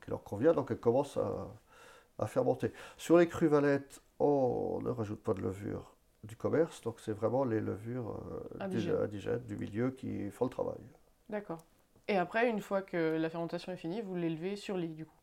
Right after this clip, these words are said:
Speaker 2: comme, euh, on fait
Speaker 1: Alors, voilà, c'est élevé sur lit. Donc, euh, alors ça, les cuves inox sont des cuves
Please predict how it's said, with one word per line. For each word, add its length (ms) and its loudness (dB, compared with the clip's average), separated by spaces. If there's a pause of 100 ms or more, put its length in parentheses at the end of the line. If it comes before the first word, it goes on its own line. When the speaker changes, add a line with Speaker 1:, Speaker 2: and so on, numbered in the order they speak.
(100)
Speaker 2:
comme, 240 -2
euh, 320 -6
on 20 -10
fait 160 -12
Speaker 1:
Alors, 220 4 (320)
voilà, 400 6
c'est 180 2
élevé 240 4
sur 320 -2
lit. 300 0
Donc, 320 2
euh, 260 8 (840)
alors 200 0
ça, 180 6
les 120 4
cuves 200 0
inox 240 8
sont 100 0
des 120 -2
cuves 240 -6